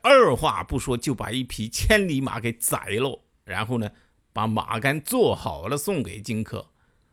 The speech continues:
更加耸人听闻的是呢，有一次呀，一位美女在给他们弹琴，荆轲听了不由得称赞说：“这位美女的手啊，可真是太漂亮了。”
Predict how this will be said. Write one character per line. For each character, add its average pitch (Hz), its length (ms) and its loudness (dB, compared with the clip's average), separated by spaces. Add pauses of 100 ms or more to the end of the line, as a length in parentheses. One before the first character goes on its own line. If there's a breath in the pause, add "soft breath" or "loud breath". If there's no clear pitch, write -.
(400)
更 254 320 4
加 151 140 2
耸 127 240 0
人 143 120 2
听 151 160 -4
闻 135 80 -2
的 131 80 0
是 123 140 -6
呢， 120 140 -6 (400 soft breath)
有 135 260 4
一 165 60 0
次 156 160 -6
呀， 143 160 -12 (180)
一 135 220 -2
位 196 160 4
美 143 280 4
女 127 300 0
在 131 180 -4
给 95 140 -6
他 117 140 -6
们 107 100 -2
弹 113 200 -2
琴， 131 260 -4 (260)
荆 117 180 0
轲 113 140 -2
听 107 240 -6
了 - 160 -14 (140)
不 - 120 -2
由 160 240 -2
得 151 120 -4
称 165 240 -6
赞 - 180 -8
说 - 160 -16 (160)
：“这 226 260 4
位 113 160 -10
美 104 320 -2
女 120 160 -4
的 113 140 -10
手 92 360 -8
啊， - 140 -18
可 - 140 -14
真 113 240 -8
是 - 180 -12
太 392 340 0
漂 - 280 -6
亮 71 100 -12
了。” - 80 -16